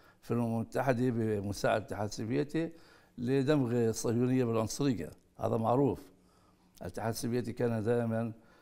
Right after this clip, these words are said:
هو صديق للشعوب العربية وللقضية الفلسطينية، وساعد كثيرا في نقد الرواية الصهيونية ومقاومة الصهيونية.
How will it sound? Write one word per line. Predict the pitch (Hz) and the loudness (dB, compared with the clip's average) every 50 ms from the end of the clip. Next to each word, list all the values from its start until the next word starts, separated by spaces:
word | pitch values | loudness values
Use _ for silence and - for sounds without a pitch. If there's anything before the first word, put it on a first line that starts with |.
| _ _ _ _ _ | _ _ _ _ _
هو | - 113 117 117 110 107 104 101 98 98 - - 95 - - - - - - - - - - - | -2 2 2 4 4 2 0 -2 -4 -4 -6 -8 -8 -8 -10 -10 -10 -12 -12 -12 -12 -12 -12 -10
صديق | - - 107 107 139 151 139 110 | -6 -4 0 4 6 6 4 4
للشعوب | 113 110 - - 113 117 113 | 0 -4 -4 -2 -2 0 0
العربية | 110 95 92 98 98 101 98 120 120 120 | 0 0 0 0 -2 -2 -2 -2 0 0
وللقضية | 123 113 110 101 - - 120 113 117 127 113 | 0 0 -2 -4 -4 -4 -4 -2 0 0 -2
الفلسطينية، | 110 - 113 110 113 - - 123 117 123 135 139 151 170 160 - - - - - - - - - | -2 -4 -6 -6 -6 -6 -4 -2 -2 0 0 0 0 -2 -4 -8 -16 -20 -20 -20 -20 -18 -8 -2
وساعد | - 127 131 131 131 127 127 123 120 - 165 - 147 135 123 | 0 2 2 4 2 2 2 0 2 4 6 6 6 6 4
كثيرا | - - - - - 175 160 139 131 131 127 | 2 0 -2 0 2 4 4 6 6 4 2
في | 113 - 143 139 139 139 - - - - - - - - - | 2 2 4 4 4 4 4 0 -4 -12 -20 -20 -18 -6 0
نقد | 135 143 139 139 120 | 2 2 2 2 2
الرواية | 123 123 123 123 - 123 123 131 131 127 131 127 | 2 2 2 2 2 0 2 2 2 2 2 2
الصهيونية | 120 110 - 120 113 110 120 123 123 135 147 151 160 165 | 2 0 -2 -2 0 2 2 2 4 4 4 6 6 6
ومقاومة | 160 170 175 175 180 180 185 190 - - 220 220 208 165 | 6 4 4 4 4 2 2 0 4 6 6 6 6 4
الصهيونية. | 139 - - - 131 127 117 113 101 101 92 82 80 71 | 0 -2 -4 -2 -2 0 0 0 0 -2 -2 -4 -6 -8